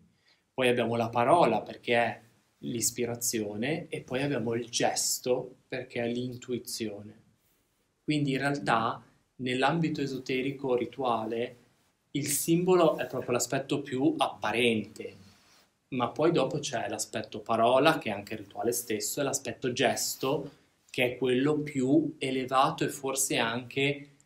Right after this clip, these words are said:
meno, diciamo, comunicabile intellettualmente, ovviamente. Io posso spiegarti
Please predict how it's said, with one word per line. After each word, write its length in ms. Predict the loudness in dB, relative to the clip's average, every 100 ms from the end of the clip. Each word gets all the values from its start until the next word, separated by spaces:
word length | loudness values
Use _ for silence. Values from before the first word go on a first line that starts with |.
| _ _
meno, 500 | -4 0 0 0 0
diciamo, 500 | -2 0 2 2 0
comunicabile 1120 | -4 -4 -2 -4 -2 -2 -2 -2 0 -2 -4 _ _ _ -14 -14 -12
intellettualmente, 1000 | -10 -6 -4 -4 -6 -4 0 0 -2 -10
ovviamente. 640 | -12 -14 -14 -20 _ _ _ _ _ _ -20 -20 _
Io 140 | -6 -2
posso 220 | -2 -4
spiegarti 760 | -2 2 4 4 0 -4 -4